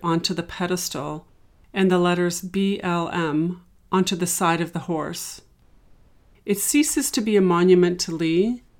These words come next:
and becomes a living, changing monument to Floyd,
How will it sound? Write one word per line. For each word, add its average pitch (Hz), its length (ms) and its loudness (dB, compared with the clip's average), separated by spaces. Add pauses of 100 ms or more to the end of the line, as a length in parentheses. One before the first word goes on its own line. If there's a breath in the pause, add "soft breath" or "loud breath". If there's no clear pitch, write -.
(240)
and 202 140 2
becomes 196 520 0
a 180 80 0
living, 226 720 0 (240)
changing 208 800 2 (180)
monument 185 720 4
to 190 120 -6
Floyd, 175 680 -2